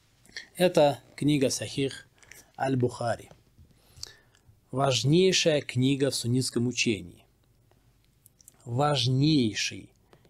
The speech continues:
и достовернейший сборник хадисов в суннитском учении. И в этом сборнике содержится очень важный и значимый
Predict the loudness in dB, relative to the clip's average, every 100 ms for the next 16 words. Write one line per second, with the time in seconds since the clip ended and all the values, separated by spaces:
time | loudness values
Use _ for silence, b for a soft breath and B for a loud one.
0 | _ -4 -2 -4 -4 -2 -2 0 0 2
1 | 2 4 4 2 0 -2 -4 -6 -12 _
2 | _ b b b b -8 -6 -2 4 4
3 | 4 2 -2 -8 -14 -12 -10 -6 -2 0
4 | 0 -2 -6 _ _ _ _ _ _ _
5 | _ -12 0 4 4 2 0 -2 -4 -8
6 | _ _ -8 -2 0 0 -2 -16 _ _
7 | _ _ _ _ b b b b -2 2
8 | 4 4 2 -2 _ _ -10 -6 2 4
9 | 4 2 -2 -4 -4 -6 -2 0 2 2
10 | 0 0 -2 _ _ -4 -2 0 0 2
11 | 4 4 4 0 -8 -14 -10 -6 -2 0
12 | 0 -2 -2 -2 -2 -6